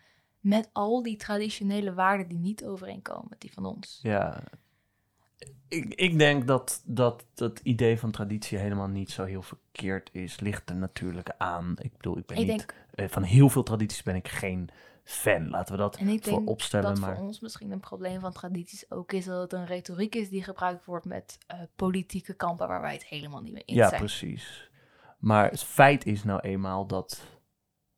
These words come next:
Speaker 2: dat je ergens vandaan komt, of dat je uit een familie komt, of, of opgegroeid bent in een o-, als je opgegroeid bent, ben je opgegroeid in een omgeving. <laughs>
Speaker 1: Ja.
Speaker 2: En in die omgeving waren er mensen voor jou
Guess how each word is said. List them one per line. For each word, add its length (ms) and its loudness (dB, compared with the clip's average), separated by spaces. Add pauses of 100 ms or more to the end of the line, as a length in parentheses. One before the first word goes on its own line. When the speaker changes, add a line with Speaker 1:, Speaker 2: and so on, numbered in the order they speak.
(420)
Speaker 2:
dat 280 8
je 200 -6
ergens 540 4
vandaan 500 2
komt, 500 -4 (560)
of 160 -4
dat 180 2
je 80 -4
uit 180 -2
een 120 -6
familie 520 -2
komt, 460 -4 (240)
of, 440 -2 (180)
of 380 0
opgegroeid 600 0
bent 240 2
in 120 -4
een 120 -2
o-, 100 -6 (640)
als 280 12
je 140 2
opgegroeid 500 4
bent, 280 4
ben 140 4
je 160 2
opgegroeid 500 2
in 140 4
een 160 6
omgeving. 720 2 (280)
<laughs> 200 -4 (160)
Speaker 1:
Ja. 160 0
Speaker 2:
En 140 6
in 200 8
die 140 4
omgeving 460 2
waren 320 8
er 80 2
mensen 380 4
voor 400 4
jou 380 4